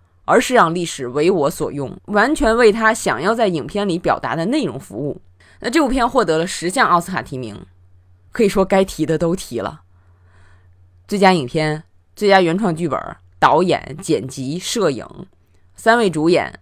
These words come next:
三位女演员，分别是一位获得了最佳女主角提名，两位获得了最佳女配角提名，还有服装设计、布景设计。从提名上你就可以感觉到这是非常全面的一部片，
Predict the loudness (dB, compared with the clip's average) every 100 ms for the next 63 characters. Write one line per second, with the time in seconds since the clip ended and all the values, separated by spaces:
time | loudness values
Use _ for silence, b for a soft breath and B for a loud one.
0 | -16 0 2 4 2 0 -2 -2 -4 -4
1 | -4 -2 -2 -2 -2 -2 0 4 4 4
2 | 2 2 2 2 2 0 2 2 2 -2
3 | -2 -2 -4 -6 -8 -4 0 0 0 -2
4 | -2 -2 0 0 0 b b b 0 2
5 | 2 0 -2 -2 -4 -6 -10 -12 -14 -20
6 | b b b b b -4 0 0 0 4
7 | 4 6 2 2 -2 -14 -8 -6 -4 -4
8 | -2 -2 -2 -10 -16 _ -4 -2 -2 -6
9 | -4 0 2 4 4 4 4 0 0 0
10 | 0 -2 0 0 0 -2 -6 -4 -4 -4
11 | -4 -4 -2 0 0 -2 -4 -8 -6 -8
12 | -8